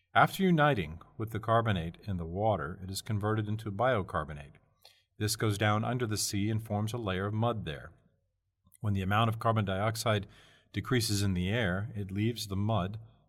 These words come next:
passes in the water, and then passes from water into the air. No living creature can live without air. That's why air is given to every living creature f-,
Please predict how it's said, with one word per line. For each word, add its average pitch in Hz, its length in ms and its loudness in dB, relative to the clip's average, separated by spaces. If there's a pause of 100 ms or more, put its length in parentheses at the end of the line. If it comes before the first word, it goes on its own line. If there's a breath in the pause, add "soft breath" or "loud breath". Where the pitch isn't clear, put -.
passes 110 420 2
in 113 120 0
the 117 80 -2
water, 92 440 -2
and 104 100 -2
then 104 120 0
passes 113 440 -2
from 131 240 -2
water 90 400 -2
into 110 220 -4
the 117 160 2
air. 98 260 0 (600 soft breath)
No 110 220 6
living 127 260 4
creature 107 420 -4
can 107 380 -2
live 90 260 0 (160)
without 87 440 -2
air. 82 280 -6 (720 loud breath)
That's 135 240 0
why 110 460 6 (300)
air 110 440 2
is 101 160 -4
given 107 360 0
to - 180 -8 (120)
every 113 260 -2
living 113 260 0
creature 90 580 -6
f-, - 140 -20